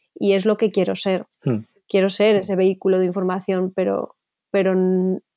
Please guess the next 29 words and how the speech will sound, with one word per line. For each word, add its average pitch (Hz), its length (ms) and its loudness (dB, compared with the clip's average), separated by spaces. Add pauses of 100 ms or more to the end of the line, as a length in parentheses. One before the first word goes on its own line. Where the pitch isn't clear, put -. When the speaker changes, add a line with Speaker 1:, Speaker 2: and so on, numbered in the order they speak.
(260)
Speaker 1:
no 190 440 -2
soy 196 220 0
la 190 160 0
protagonista 175 580 -2
de 175 80 0
esa 190 120 -4
historia, 185 400 -2
la 180 80 -4
protagoni-, 185 480 -6
los 190 260 -4
protagonistas 180 580 -4
son 190 160 -2
ellos 185 300 2
y, 185 320 0 (640)
y 196 160 2
es 190 120 0
lo 190 140 0
que, 175 460 -2
y 196 120 -2
es 190 100 -4
lo 190 120 -2
que, - 420 -6
lo 185 140 -4
que 190 220 -2
es. 214 100 -6
O 214 80 -6
sea, - 380 -8 (600)
eh, 185 300 2
cómo, 190 840 2